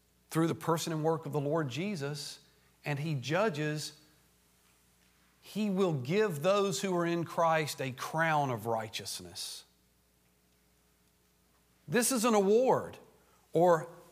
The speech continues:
a reward that is given here. But it's not given because we in and of ourselves have been righteous. It is due to the righteousness of Christ.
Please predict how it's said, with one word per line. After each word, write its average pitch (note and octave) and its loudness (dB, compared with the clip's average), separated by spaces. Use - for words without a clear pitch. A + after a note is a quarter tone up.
a F3 8
reward D#3+ 6
that E3+ 8
is D3+ 4
given C#3+ 2
here. B2 -4
But B2+ -4
it's B2+ -4
not D3+ 0
given B2+ -2
because B2 -2
we C3+ -2
in B2 0
and A#2+ -2
of B2 0
ourselves A2 -4
have A2+ -6
been A2 -6
righteous. G2+ -6
It A2+ -10
is G2+ -10
due A2 -6
to - -12
the G2+ -12
righteousness G2 -8
of F#2+ -18
Christ. - -6